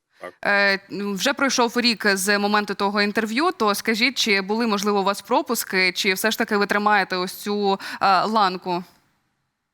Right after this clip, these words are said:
Speaker 1: Ну, якщо чесно, пропуски іноді трапляються, але, е, з'являється нова інформація, і це ж, е, ну, це, я думаю, що цей процес,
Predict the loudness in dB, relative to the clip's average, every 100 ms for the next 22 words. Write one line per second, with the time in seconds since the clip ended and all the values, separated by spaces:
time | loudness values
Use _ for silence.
0 | _ _ -4 0 2 2 2 0 0 0
1 | 0 0 -2 -2 0 2 2 2 0 0
2 | 0 2 2 0 0 2 4 4 4 2
3 | 0 0 0 -2 -6 -4 -2 -2 0 2
4 | 2 0 0 2 2 0 0 -2 0 -2
5 | -4 -8 -10 -10 -4 -2 0 -2 -2 -4
6 | -4 -4 -6 -6 -20 -18 -18 -8 -2 -2
7 | -2 -14 -2 0 2 2 2 -2 -2 0
8 | 0 2 0 0